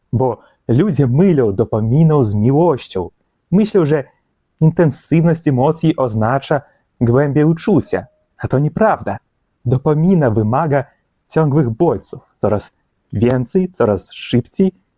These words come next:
coraz mocniej. Dlatego związki oparte na niej przypominają rollercoaster. Kłótnie, dramaty, rozstania, powroty, łzy, seks,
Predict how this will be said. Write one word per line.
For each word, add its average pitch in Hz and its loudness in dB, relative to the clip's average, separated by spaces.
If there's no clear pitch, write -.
coraz - -2
mocniej. 101 -2
Dlatego 143 0
związki 110 0
oparte 127 -2
na 110 0
niej 156 0
przypominają 143 -2
rollercoaster. 170 -2
Kłótnie, 156 2
dramaty, 113 -2
rozstania, 101 -4
powroty, 160 0
łzy, 120 0
seks, - -4